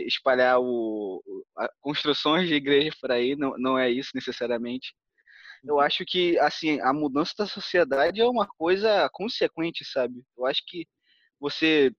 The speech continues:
Speaker 1: mudar as pessoas, você automaticamente muda a sociedade. Então, eu acho que afeta diretamente, mas eu acho que, tipo assim, não seria a primeira opção. Eu acho que seria mais pra segunda opção que a Milena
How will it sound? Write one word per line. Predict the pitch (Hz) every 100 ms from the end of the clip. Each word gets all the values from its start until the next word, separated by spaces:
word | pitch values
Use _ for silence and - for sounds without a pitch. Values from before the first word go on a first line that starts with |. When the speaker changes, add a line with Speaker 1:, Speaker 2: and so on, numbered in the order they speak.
| _ _ _ _ _ -
Speaker 1:
mudar | 143 131 139 151 151
as | -
pessoas, | 151 143 - 175 175 143 -
você | 160
automaticamente | 147 156 160 175 -
muda | 190 190
a |
sociedade. | 214 - 190 160 139
Então, | 135 143 147
eu | 135 147
acho | - -
que | 180
afeta | 196 175 180
diretamente, | 208 202 - 208 160 147 151
mas | 143 - _ _ _ _ _ _ -
eu | 147
acho | 165
que, | 160
tipo | - 180
assim, | 175 - 160 147 139
não | 156 185
seria | - 208 165 175 185 190 185 175 151 127 123 - _ _ _ _ _ _ _ -
a | 131 127
primeira | 127 151 151 160
opção. | 175 - 160 143
Eu | 139
acho | -
que | 170
seria | 165 151
mais | 156
pra | - 165
segunda | 185 165
opção | 165 - 147
que | -
a |
Milena | 139 135